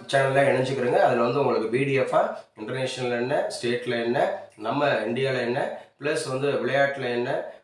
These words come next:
then வந்து பாத்தீங்கன்னா இன்னைக்கு போட்டித் தேர்வுகளுக்கு தேவையான என்ன எக்ஸ்பான்ஷன் வந்திருக்கு, முக்கியமான ஏதாவது ஒப்பந்தங்கள் வந்திருக்குதா,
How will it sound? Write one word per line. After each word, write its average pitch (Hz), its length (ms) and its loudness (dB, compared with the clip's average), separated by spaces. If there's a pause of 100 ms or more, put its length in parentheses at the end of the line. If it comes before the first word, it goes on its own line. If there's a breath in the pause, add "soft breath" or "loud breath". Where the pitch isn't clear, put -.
(120)
then 156 240 -2
வந்து - 240 -4 (160)
பாத்தீங்கன்னா 127 280 -4
இன்னைக்கு 127 240 -2
போட்டித் 147 260 2
தேர்வுகளுக்கு 131 320 2
தேவையான 127 260 2
என்ன 123 140 2
எக்ஸ்பான்ஷன் 135 460 0
வந்திருக்கு, 120 440 -2
முக்கியமான 123 520 -2
ஏதாவது 117 320 2
ஒப்பந்தங்கள் 127 500 0
வந்திருக்குதா, 113 480 0